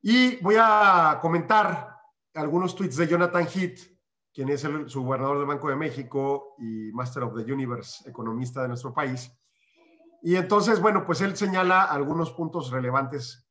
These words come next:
a considerar. Dice, "El primer, el pib del primer trimestre creció cero punto cuatro por ciento, ligeramente por arriba del cero por ciento que era la tasa anticipada, o sea, las previsiones.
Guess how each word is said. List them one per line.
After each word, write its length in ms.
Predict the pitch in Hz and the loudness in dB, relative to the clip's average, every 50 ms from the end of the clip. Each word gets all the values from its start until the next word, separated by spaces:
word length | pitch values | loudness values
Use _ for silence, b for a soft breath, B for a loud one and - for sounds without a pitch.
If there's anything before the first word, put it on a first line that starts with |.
| _ _ | _ _
a 120 | - 123 117 | -16 -14 -12
considerar. 480 | - 117 110 - 113 117 113 104 98 | -12 -12 -12 -12 -12 -10 -10 -10 -10
Dice, 200 | 101 113 - 139 | -12 -12 -12 -12
"El 40 | 123 | -8
primer, 280 | 123 165 180 214 233 - | -6 0 0 0 0 0
el 160 | 196 165 - | -2 -6 -4
pib 160 | - 233 247 214 | -2 -2 0 2
del 120 | 240 185 | 0 0
primer 260 | 175 196 185 202 - | 0 0 0 0 -2
trimestre 420 | - 196 196 202 190 - 208 196 - | -2 -4 -4 -4 -2 -4 -4 -6 -4
creció 460 | 175 147 131 160 185 185 - B B B B B B B | -4 -4 -2 -2 -2 -2 -2 B B B B B B B
cero 280 | B - 202 214 214 202 | B -2 2 2 2 2
punto 240 | 208 208 202 208 185 - | 2 -2 -2 -2 0 0
cuatro 240 | 190 185 180 180 | 0 0 0 -2
por 160 | - 156 139 127 | -4 -4 -6 -2
ciento, 360 | 160 170 160 - 190 202 - 175 | -2 -2 -2 -2 -6 -6 -4 -4
ligeramente 560 | 160 165 - 196 214 214 208 202 - 196 170 | -4 -4 -2 0 0 0 0 0 -2 -4 -6
por 180 | 131 160 156 | -4 -2 -2
arriba 300 | 151 147 147 170 175 175 | 0 0 2 2 2 2
del 140 | 160 143 127 | 0 -2 -4
cero 260 | - 170 170 175 165 | -2 -2 -2 -2 -2
por 160 | - 143 120 120 | -6 -8 -10 -8
ciento 320 | 156 156 143 - - 127 | -8 -8 -8 -8 -12 -10
que 80 | - 147 | -8 -6
era 140 | 147 151 | -4 -4
la 160 | 147 135 131 - | -4 -4 -6 -8
tasa 220 | 143 135 - 139 | -10 -10 -8 -8
anticipada, 560 | 135 123 127 123 127 131 123 - 190 180 143 | -10 -10 -10 -12 -12 -10 -4 -2 -2 -2 -2
o 40 | 113 | -4
sea, 100 | 117 120 | -6 -10
las 140 | 110 107 _ | -14 -14 _
previsiones. 640 | - 117 113 117 120 147 170 165 143 123 - _ | -10 -10 -8 -8 -8 -6 -8 -8 -8 -10 -16 _